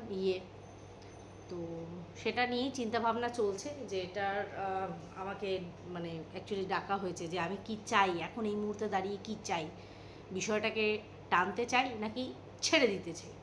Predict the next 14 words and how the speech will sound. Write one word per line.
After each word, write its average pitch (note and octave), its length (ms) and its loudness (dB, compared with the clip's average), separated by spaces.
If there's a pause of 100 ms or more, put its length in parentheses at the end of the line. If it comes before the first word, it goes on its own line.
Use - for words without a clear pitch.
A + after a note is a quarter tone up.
(840)
তো E3+ 380 0 (760)
সেই B3+ 200 4
জায়গাটাতে B3 580 6 (200)
অবশ্যই B3+ 480 4
করে A#3 260 6
সেটার, G#3+ 380 4 (540)
আহ, F#3+ 520 2 (1040)
কথা A#3 500 6
পরে A3 260 6
তো A3+ 140 4
আসবেই, G3 420 8 (200)
সেটা G#3 200 2
আইনি F#3+ 280 4
একটা G3 160 -4